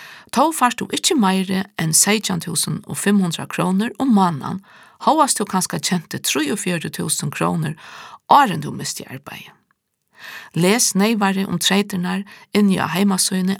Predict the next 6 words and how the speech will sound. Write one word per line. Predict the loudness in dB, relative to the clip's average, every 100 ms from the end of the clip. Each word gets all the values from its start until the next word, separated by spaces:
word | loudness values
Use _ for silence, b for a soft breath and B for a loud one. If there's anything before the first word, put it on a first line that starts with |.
| 0
als | -2 -2 -8
punktum | -10 -8 -6 -4
f | -4 -8
o. | -14 -18 _ _ _ _ _ _ B B B B B B B B
Als | -4 -2 0 0 0
tryggjar | 0 -2 -2 0 0